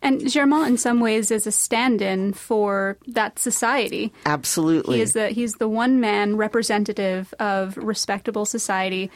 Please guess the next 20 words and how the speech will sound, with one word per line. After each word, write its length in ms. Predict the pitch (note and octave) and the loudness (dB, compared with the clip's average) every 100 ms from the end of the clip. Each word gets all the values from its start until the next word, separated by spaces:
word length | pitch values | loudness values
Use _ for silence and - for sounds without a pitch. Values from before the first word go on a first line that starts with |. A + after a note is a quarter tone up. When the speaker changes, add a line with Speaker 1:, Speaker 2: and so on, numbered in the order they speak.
| - - | -16 -8
Speaker 1:
the 220 | A#3 G#3+ G#3+ | -2 -2 -2
kind 280 | - A#3 A#3+ | -4 -2 0
of 300 | C4 B3 - - | -2 -6 -10 -2
man 400 | A3+ G3 G3+ A3 | 0 2 0 0
and 240 | A3 G#3 | 0 0
men 320 | G3 F3+ A#3+ A#3 | 0 0 0 0
who 460 | A3+ G#3 G3 G3+ C4+ _ _ - | -2 -2 -4 -6 -12 _ _ -10
needed 520 | C#4 A#3 G#3 G3+ G#3+ B3+ | -2 0 0 0 0 0
and 280 | A3 G3+ | -2 -2
paid 300 | - G3+ G3+ | -4 -4 -4
for 340 | - G3 F#3+ A3 | -4 -4 -2 -2
women 360 | A#3 G3 G3+ F#3+ | -2 -2 -2 -2
like 220 | F#3+ - | -2 -4
Violetta, 600 | G3+ F#3+ F#3+ G#3 G#3+ C4 - - _ - | -6 -4 -4 -4 -4 -6 -12 -20 _ -6
but 240 | A3+ - | -4 -2
also 680 | A3+ G#3+ - - G#3 G3+ G3+ - | -2 -2 -2 -2 0 0 -2 -4
had 240 | - G#3 | -6 -4
the 80 | G#3+ | -4
power 460 | - G3+ G3 F#3+ G3 | -4 -2 -2 -2 -4
to 580 | - - F#3+ F3+ F3+ | -8 -8 -6 -4 -6